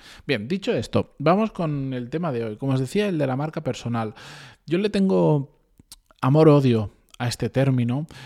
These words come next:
Eh, de hecho, la parte que no me gusta de este término es tan fuerte que al final yo prefiero hablar siempre por, por la temática del podcast de marca profesional,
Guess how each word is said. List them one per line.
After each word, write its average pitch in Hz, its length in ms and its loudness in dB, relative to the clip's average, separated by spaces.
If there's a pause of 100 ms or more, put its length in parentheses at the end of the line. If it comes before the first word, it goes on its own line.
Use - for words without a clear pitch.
(180)
Eh, 110 340 -2
de 131 100 0
hecho, 165 500 0
la 117 220 -4
parte 127 680 0
que - 100 -8
no 110 180 2
me 120 120 2
gusta 117 340 0
de 117 40 0
este - 240 -8
término 123 540 0
es 123 160 -6
tan 127 200 -2
fuerte 143 500 -4
que 123 140 -6
al 110 120 -4
final 131 400 -2
yo 135 180 -4
prefiero 135 320 -2
hablar 120 220 0
siempre 143 500 0 (640)
por, 107 320 -6
por - 260 0
la 90 120 -8
temática 117 480 0
del 117 100 -2
podcast 147 380 -4
de 151 220 2 (360)
marca 131 540 2
profesional, 98 760 -4